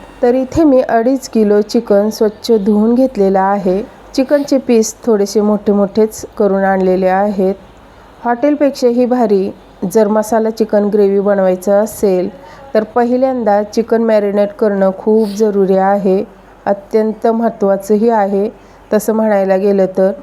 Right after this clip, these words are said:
मॅरिनेट केल्यामुळे चिकनला एक वेगळी चव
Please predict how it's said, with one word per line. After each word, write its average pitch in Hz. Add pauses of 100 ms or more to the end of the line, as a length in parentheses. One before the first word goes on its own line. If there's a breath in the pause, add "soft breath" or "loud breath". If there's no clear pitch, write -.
(460 loud breath)
मॅरिनेट 247 (120)
केल्यामुळे 220
चिकनला 208
एक 208
वेगळी 202
चव 202